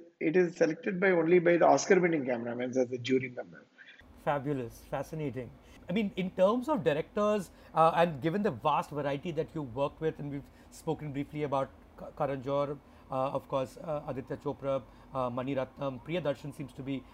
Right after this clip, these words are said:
Speaker 2: one of your favorites as well. How cued in are they in, in terms of pre-production with, let's say, storyboarding? Is that a, is that a common thing, uh,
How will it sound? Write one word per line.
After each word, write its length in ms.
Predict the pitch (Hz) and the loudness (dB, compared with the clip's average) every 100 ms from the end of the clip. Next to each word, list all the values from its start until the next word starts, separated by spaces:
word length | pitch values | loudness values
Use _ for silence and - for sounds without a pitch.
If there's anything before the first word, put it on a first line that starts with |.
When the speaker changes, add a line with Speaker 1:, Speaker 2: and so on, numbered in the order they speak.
| - | -10
Speaker 2:
one 140 | 139 135 | -6 -4
of 80 | |
your 100 | 147 | -6
favorites 380 | 123 139 127 139 | -4 -4 -4 -8
as 100 | 113 | -4
well. 160 | 143 151 - - | -4 -4 -6 4
How 320 | 240 339 214 - | 4 4 -2 -6
cued 220 | 196 202 233 | -2 0 2
in 160 | 254 | 0
are 180 | 160 160 | 2 2
they 200 | 156 196 | 4 2
in, 180 | 208 175 - | 0 -4 -6
in 140 | 151 | 2
terms 180 | 175 175 | 2 2
of 80 | - | -2
pre-production 840 | 160 - 156 143 - - 151 143 - - | -6 -2 0 0 -2 -4 -4 -4 -10 -2
with, 160 | 160 165 | 0 0
let's 180 | 180 - | -4 -2
say, 120 | 165 | -4
storyboarding? 680 | - 165 170 156 160 165 - - | 0 0 0 0 0 0 -4 -2
Is 140 | 180 | 4
that 240 | 247 330 - | 6 4 0
a, 60 | 190 | 2
is 80 | |
that 100 | 160 | 4
a 60 | 285 | 6
common 320 | 220 185 214 | 6 6 4
thing, 320 | 208 208 214 | 0 -2 0
uh, 140 | 208 | 0